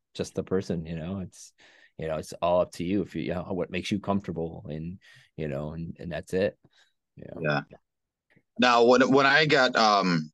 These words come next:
Speaker 2: my first cane, like you, I just thought, you know, I just learned how to do it. You know, I found my
Speaker 1: Yeah,
Speaker 2: way to
Speaker 1: just
Speaker 2: do it.
Speaker 1: got, yeah,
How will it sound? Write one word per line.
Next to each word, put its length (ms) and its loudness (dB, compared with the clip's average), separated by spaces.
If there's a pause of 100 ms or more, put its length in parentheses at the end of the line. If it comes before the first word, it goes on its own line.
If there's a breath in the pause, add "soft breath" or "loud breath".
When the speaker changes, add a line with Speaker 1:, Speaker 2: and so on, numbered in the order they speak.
Speaker 2:
my 140 4
first 280 2
cane, 320 0
like 240 -4
you, 300 -2
I 160 -2
just 220 -8
thought, 180 -4 (200)
you 100 -4
know, 180 -4 (140)
I 120 -4
just 160 -6 (180)
learned 180 -2
how 100 -2
to 80 -2
do 200 -4
it. 100 -8 (100)
You 100 -6
know, 180 -2
I 100 -2
found 240 -4
my 60 4
Speaker 1:
Yeah, 120 8
Speaker 2:
way 80 0
to 40 -4
Speaker 1:
just 80 -4
Speaker 2:
do 100 0
it. 40 8
Speaker 1:
got, 140 4 (160)
yeah, 320 2